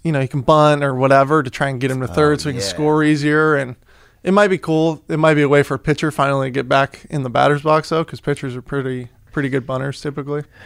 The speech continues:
Speaker 2: And do, but, but you all, but even if your team doesn't get to bat first, you still get the bottom of that inning, right?
Speaker 1: Yeah.
Speaker 2: Okay.
Speaker 1: Yeah, yeah, yeah.
Speaker 2: Yeah, 'cause that almost seems like, man, you could easily get the,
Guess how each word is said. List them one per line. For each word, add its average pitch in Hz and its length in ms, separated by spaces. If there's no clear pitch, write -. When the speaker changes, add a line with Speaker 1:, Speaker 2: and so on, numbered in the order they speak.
Speaker 2:
And 147 300
do, 127 160
but, 113 320
but 135 100
you 156 240
all, 135 240
but 127 220
even 151 240
if 131 120
your 143 120
team 139 240
doesn't 110 260
get 117 140
to 104 80
bat 107 280
first, 107 220
you 107 80
still 117 280
get 104 220
the 101 80
bottom 92 280
of 85 60
that 85 120
inning, 82 240
right? 82 340
Speaker 1:
Yeah. 151 260
Speaker 2:
Okay. 151 140
Speaker 1:
Yeah, 147 100
yeah, 143 80
yeah. 123 160
Speaker 2:
Yeah, 131 160
'cause 92 180
that 123 220
almost 101 320
seems 104 240
like, 87 160
man, 113 340
you 98 80
could 98 160
easily 101 320
get 101 200
the, 92 200